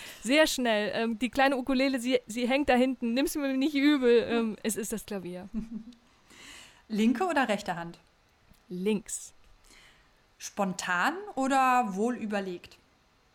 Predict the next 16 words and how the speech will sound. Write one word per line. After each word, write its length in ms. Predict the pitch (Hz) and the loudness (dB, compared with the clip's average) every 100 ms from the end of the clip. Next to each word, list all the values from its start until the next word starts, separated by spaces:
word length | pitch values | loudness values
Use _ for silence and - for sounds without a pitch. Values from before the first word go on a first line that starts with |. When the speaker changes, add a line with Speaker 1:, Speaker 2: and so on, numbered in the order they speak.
| _ _ _ _ - _ _ _ _ _ _ - | _ _ _ _ -20 _ _ _ _ _ _ -20
Speaker 1:
Ich 100 | - | -12
glaub, 260 | 226 339 - | -6 -4 -4
da 160 | 320 | -6
sag 320 | 294 302 294 | -6 -10 -8
ich 400 | 294 277 220 190 | -12 -10 -10 -10
wohl 240 | 233 311 359 | -6 -2 -2
überlegt. 1120 | 294 285 277 262 339 196 - - - - - - - - - - - - | -2 -2 -2 -2 -4 -4 -6 -14 -20 -20 -18 -18 -18 -20 -20 -20 -20 -20
Ja, 300 | - 254 233 - | -8 -8 -8 -10
ich 140 | - - | -12 -2
glaub, 200 | 254 311 | 0 0
dass 220 | 294 - | 0 -2
manchmal 360 | 262 277 285 262 | 0 0 0 -2
dieses 360 | 254 240 220 | -2 -2 -2
Wohlüberlegte 880 | 202 277 311 247 247 240 302 - 285 | 0 2 2 0 0 -2 -6 -4 -2
auch 200 | 226 220 | -2 -2
Räume 680 | 180 190 262 349 339 330 | -2 2 2 2 2 2